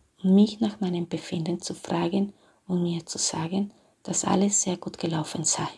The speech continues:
Ich war dort etwa drei Stunden und habe ab und zu geschlafen. Die Assistentin brachte mir eine Agua Panela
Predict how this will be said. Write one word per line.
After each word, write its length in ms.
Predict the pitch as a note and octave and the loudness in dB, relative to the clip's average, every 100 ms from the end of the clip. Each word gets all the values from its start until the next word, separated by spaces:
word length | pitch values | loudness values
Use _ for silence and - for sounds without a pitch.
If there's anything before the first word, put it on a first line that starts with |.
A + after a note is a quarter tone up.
| _ _ _ _ _ _ _ _ _ _ _ - | _ _ _ _ _ _ _ _ _ _ _ -10
Ich 200 | - F3+ | -6 -2
war 180 | E3 | 0
dort 300 | E3+ F#3+ F#3+ | 0 -2 -2
etwa 220 | F3 - F3 | -6 -4 -6
drei 340 | - E3+ F3 | -6 -6 -4
Stunden 680 | - - E3+ F3 G3 G#3 - - _ | -4 -4 -2 0 2 2 -2 -20 _
und 220 | G3 F#3 F3+ | -2 -2 -2
habe 220 | F3 G3 | -2 -4
ab 260 | - D#3 - | -4 -6 -6
und 100 | E3+ | -8
zu 200 | - D#3+ | -8 -10
geschlafen. 600 | F3+ - G3+ F#3+ - D#3 - _ _ _ - _ _ | -4 0 2 0 -2 -14 -16 _ _ _ -20 _ _
Die 80 | F3+ | -4
Assistentin 760 | D#3 - - - F3+ F#3 G#3 G3+ | -2 -2 -2 0 0 2 2 2
brachte 380 | G#3 - - | 0 -2 0
mir 240 | F#3 F#3 F3+ | 4 4 4
eine 200 | F3+ F3 | 2 -2
Agua 180 | - D#3+ | -6 -8
Panela 560 | D#3+ D#3+ F3 F#3 G#3+ | -6 -2 0 2 0